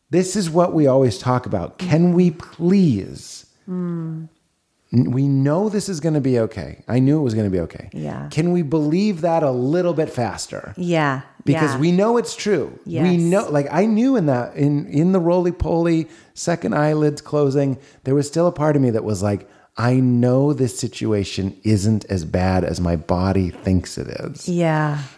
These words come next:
Speaker 1: And because of that, it was like a thread.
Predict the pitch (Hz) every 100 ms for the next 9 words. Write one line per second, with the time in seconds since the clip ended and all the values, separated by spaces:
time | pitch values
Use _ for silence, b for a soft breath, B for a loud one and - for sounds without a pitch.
0 | _ 113 120 110 113 - 135 175 185 113
1 | 82 71 73 - - b b b 139 147
2 | 151 147 123 - 143 139 135 92 82 -